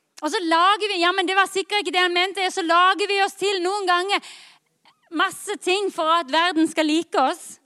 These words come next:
Men så s-, kan vi jo bare vite, "Nei, den har hatet meg før dere." Verden, denne verden vi lever i, kommer aldri til å elske de tingene fra Gud. Det ser vi veldig tydelig.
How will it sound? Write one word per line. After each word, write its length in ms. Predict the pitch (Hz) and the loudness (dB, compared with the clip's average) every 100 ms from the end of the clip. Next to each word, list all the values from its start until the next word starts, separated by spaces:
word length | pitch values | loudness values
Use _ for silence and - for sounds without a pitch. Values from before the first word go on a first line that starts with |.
| _ _ _ _ | _ _ _ _
Men 120 | 285 | -8
så 120 | 302 370 | -8 -8
s-, 180 | - 302 | -12 -8
kan 120 | 349 | -6
vi 80 | 392 | -4
jo 80 | 359 | -2
bare 220 | 320 320 | -2 0
vite, 340 | 311 320 320 | -2 -4 -6
"Nei, 380 | 277 302 330 247 - _ _ _ _ _ _ - | -4 -2 -2 -6 -12 _ _ _ _ _ _ -14
den 160 | - 277 | -8 -4
har 120 | 285 247 | -4 -2
hatet 340 | 269 311 294 262 | -2 -2 -8 -4
meg 300 | 269 285 233 | -4 -4 -6
før 240 | 247 254 220 | -10 -10 -8
dere." 380 | 220 233 247 214 _ _ _ _ _ _ _ _ _ _ _ _ _ _ _ - - | -10 -10 -12 -14 _ _ _ _ _ _ _ _ _ _ _ _ _ _ _ -20 -20
Verden, 540 | - 311 349 311 285 254 | -4 -2 -2 -4 -4 -2
denne 220 | 370 403 | 0 0
verden 380 | 349 359 370 311 | 0 0 0 -2
vi 60 | 320 | -2
lever 380 | 294 302 320 269 | -2 0 -2 -2
i, 100 | 247 - | -4 -6
kommer 240 | - 311 311 | -4 -2 0
aldri 320 | 302 339 349 349 | 0 -2 -8 -8
til 160 | 294 | -4
å 80 | 285 - | -4 -4
elske 460 | 277 302 - 339 247 - | -6 -8 -8 -6 -8 -8
de 80 | - 285 | -10 -8
tingene 460 | 302 302 285 240 226 | -6 -6 -6 -8 -12
fra 100 | - | -10
Gud. 320 | 247 254 254 196 _ - - | -8 -8 -10 -12 _ -14 -6
Det 80 | 330 | -6
ser 240 | - 349 339 | -4 -6 -6
vi 80 | 359 | -4
veldig 300 | 254 320 339 330 | -4 -4 -6 -6
tydelig. 460 | 302 277 269 254 | -6 -6 -4 -6